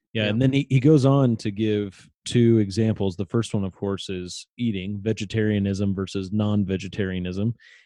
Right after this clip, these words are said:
Speaker 1: And then the second is, um, basically, um,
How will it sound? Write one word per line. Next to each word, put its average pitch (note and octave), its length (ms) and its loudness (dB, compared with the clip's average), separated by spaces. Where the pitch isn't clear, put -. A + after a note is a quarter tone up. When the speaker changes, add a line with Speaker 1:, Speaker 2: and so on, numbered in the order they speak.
Speaker 1:
And G2+ 160 0
then G2 180 2
the F#2+ 120 0
second G2 800 -2
is, G2 640 -2
um, G2 320 -6
basically, G2+ 800 0
um, F2+ 420 -4